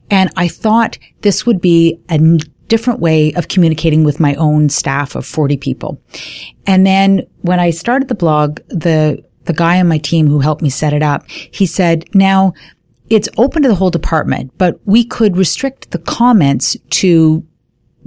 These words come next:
your branch. And I said, "Oh, well, that makes sense to me. I don't really care if other people outside the department read it, but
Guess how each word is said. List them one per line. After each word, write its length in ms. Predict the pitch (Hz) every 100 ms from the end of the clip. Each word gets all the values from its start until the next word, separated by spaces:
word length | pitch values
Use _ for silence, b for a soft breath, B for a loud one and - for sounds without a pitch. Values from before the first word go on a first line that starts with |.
| -
your 200 | - 160
branch. 380 | 165 147 - -
And 80 | 175
I 20 |
said, 220 | 156 196
"Oh, 40 | 240
well, 160 | 311
that 260 | 339 381 427
makes 200 | 220 160
sense 220 | 156 143
to 80 | -
me. 100 | 131
I 100 | -
don't 180 | - - -
really 260 | 196 165
care 220 | 147 151 147
if 100 | 156
other 160 | 151
people 440 | 151 165 151 143 139 B B
outside 460 | 180 170 - 151 143
the 80 | 151
department 420 | 151 143 139 -
read 180 | 135 139
it, 120 | 175
but 240 | 214 -